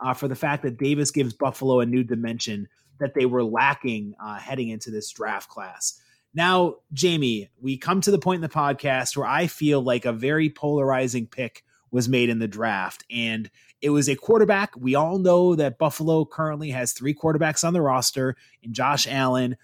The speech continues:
Matt Barkley, and Davis Webb. Uh, Matt Barkley has one more year left as Allen's understudy.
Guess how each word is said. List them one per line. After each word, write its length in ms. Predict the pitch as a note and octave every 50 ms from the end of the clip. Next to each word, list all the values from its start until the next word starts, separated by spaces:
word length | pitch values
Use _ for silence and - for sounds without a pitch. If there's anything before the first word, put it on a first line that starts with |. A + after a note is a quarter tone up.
| _ _ -
Matt 260 | C#3 C#3+ D3+ D3 -
Barkley, 600 | C#3+ B2+ C3 B2+ - - B2+ B2 B2 A#2+ A2 - _ _ _ -
and 160 | B2+ C3 B2+
Davis 380 | A#2 C#3+ C#3 C#3 C#3 C3 - -
Webb. 420 | A#2+ B2+ A#2+ A2 G#2 G2+ F#2+ G2 - _ _ _ _ _ -
Uh, 280 | A#2+ A#2+ A2+ A2 G#2+ G#2 A2+
Matt 240 | C3 C#3+ D#3+ D3
Barkley 380 | - E3 E3 D#3 - F#3 F3 C#3+
has 200 | D3 D3 B2 B2
one 220 | B2+ C3+ D3+ D3+
more 180 | D#3 D#3+ E3 D#3+
year 240 | D#3 D3 D#3 D#3+ D3+
left 320 | C#3+ C#3 C#3 C#3 - -
as 180 | - C#3 C#3 - -
Allen's 380 | B2+ C3 C3 C3+ C#3+ C#3+ B2+ C3
understudy. 640 | A#2+ A#2+ A2+ G#2+ - - - G2+ G2+ G2+ G2+ G2+